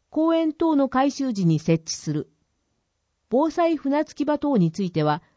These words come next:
有明一丁目に新たに整備する計画であり、さらなる整備を都と協議する。質問、高齢者のフレイル予防について、一から五まで。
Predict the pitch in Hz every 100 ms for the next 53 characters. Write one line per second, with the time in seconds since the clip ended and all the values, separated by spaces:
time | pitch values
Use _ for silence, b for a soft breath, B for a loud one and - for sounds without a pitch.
0 | _ - 214 302 339 330 320 285 - -
1 | 294 277 233 202 - _ 262 320 311 233
2 | 196 269 254 202 185 175 180 190 185 180
3 | 180 180 160 156 _ _ - 330 349 285
4 | 220 180 - 226 175 160 156 - - 208
5 | 190 180 269 214 135 - 131 131 _ _
6 | _ _ _ _ _ _ _ _ _ _
7 | _ _ _ _ _ _ _ _ _ -
8 | - 277 247 202 - _ _ _ _ _
9 | - 330 339 349 330 220 185 175 - -
10 | 247 339 330 311 320 226 180 160 147 185
11 | 165 - 143 _ _ _ _ _ - 208
12 | - 330 254 170 220 190 143 143